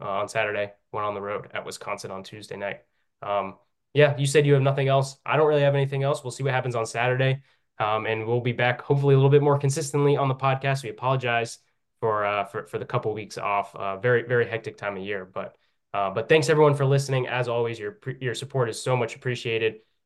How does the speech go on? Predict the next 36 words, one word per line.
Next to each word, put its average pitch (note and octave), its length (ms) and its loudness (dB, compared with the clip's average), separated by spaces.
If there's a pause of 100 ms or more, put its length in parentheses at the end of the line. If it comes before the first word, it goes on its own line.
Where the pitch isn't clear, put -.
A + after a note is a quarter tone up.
We, A2+ 220 -8
we A#2 100 -8
thank C3 200 2
you B2+ 120 2
all A#2+ 180 6
for, G#2 320 -4
uh, G2 140 0
for A2 180 -2
all, G#2+ 320 0
for G#2 200 -4
all G2 120 0
your G2+ 160 -6
listening, C3+ 380 2
for A2 140 -4
all G2+ 100 0
your G2 100 -8
watching A2+ 400 -2
on G2 140 -6
YouTube, B2+ 460 -2 (320)
for A2 100 -2
all A2 60 -2
the G#2 100 -4
reviews, A2 400 -6
all G#2+ 160 -2
that G#2+ 180 -4
stuff. G2+ 380 -4
Uh, F#2+ 280 -6
it, G2+ 200 -6
it's A2 180 -4
greatly C3 300 2
appreciated, A2 480 -4
and G#2 60 -4
we G#2+ 80 -2
love G#2 220 -6
doing G2 180 -6
it. F#2+ 180 -14